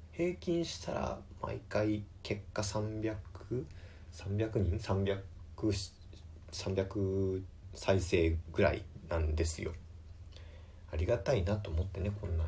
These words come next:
ゆるゆる喋ってるのをそうやって聞いてもらえるのはありがたいです。で、まあ、決してね、その、なんだろう、僕はこのラジオを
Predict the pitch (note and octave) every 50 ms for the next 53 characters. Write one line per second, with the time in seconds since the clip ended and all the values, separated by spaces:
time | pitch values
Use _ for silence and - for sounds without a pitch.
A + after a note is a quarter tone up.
0 | - - F2 E2 D#2+ E2+ F#2 G#2+ A2 G#2+ G#2 - - - E2 E2 E2 - - -
1 | E2 D#2+ E2+ F#2+ E2 E2+ E2 - - G2+ - - - - - - - - - F2+
2 | F#2 F#2+ F#2+ G2 G#2 G2+ G2+ F2 E2 E2 - - - - - - - - - -
3 | - - - - G#2+ A#2 A#2 - A#2 G2 G2+ - - - - - - - - -
4 | - - - - - G#2+ G#2 G#2 G2 F2+ E2+ E2+ - E2+ D#2+ - - A#2 A2+ B2+
5 | B2 - - - - - - - - - - F2+ F2 F2 F#2+ A2 B2 A2+ F2+ D#2+
6 | D#2 D2+ - - - - - - - - - - - - - - A2+ - C3+ A#2+
7 | A2+ - A#2 A#2 B2 C#3 C#3 B2 A#2 G#2+ F2+ E2 D#2 D#2+ D#2